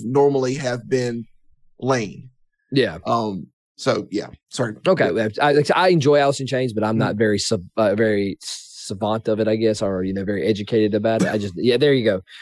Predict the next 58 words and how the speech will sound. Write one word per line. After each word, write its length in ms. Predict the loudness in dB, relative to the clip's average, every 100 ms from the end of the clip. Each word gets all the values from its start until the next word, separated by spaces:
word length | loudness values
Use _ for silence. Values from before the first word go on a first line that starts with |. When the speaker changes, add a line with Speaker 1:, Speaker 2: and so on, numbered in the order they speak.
| -2
Speaker 2:
I, 240 | 0 2
that's 240 | 2 2 2
what 100 | 2
I 40 |
have 200 | 2 2
you 100 | 0
for. 220 | -2 -4
So 240 | -6 -8 -10 -10
Speaker 1:
<laughs> 120 | -6 -2 -2 -2 -2 -2 -4 -4 0
Speaker 2:
I 80 | 2
like 220 | 4 4
their 100 | 2
songs, 320 | 2 4 2 2
but 120 | 2
I 20 |
haven't 260 | 2 0 2
div-, 220 | 2 2 0
dived 280 | 2 2 2
down 180 | -2 0
the 60 |
rabbit 260 | 0 0 -2
hole 260 | 0 2 2
of 60 |
all 280 | 0 0 0
the, 200 | -2 -6 -10 -8
the 60 | -4
backstory. 480 | -2 -4 -8 -12 -16
So. 140 | _ -14 -2
Speaker 1:
So 160 | 2
that, 200 | 2 2
that 160 | 2 2
was 140 | 4
your, 160 | 4 4
that 120 | 4 4
was 100 | 4
your 80 | 2
big 160 | 0
one? 160 | -2 -6 _ _ _ _ 0
Speaker 2:
Yeah, 120 | 2
that's 140 | 2
the 60 | 2
one 100 | 2
I've 140 | 2
enjoyed 340 | 0 2 0 0
the 60 |
most, 220 | 0 -2 -2
where 80 |
I'm 160 | -4 -4
like, 200 | -6 -10 -4
"Holy 180 | -2 -2
crap, 220 | -2 -4
this 160 | -6 -2
guy 200 | -2 -2
is, 260 | -4 -8 -16 _ -10
I 80 |
guess, 280 | -6 -6 -4
you 60 | -6
know 240 | -6 -10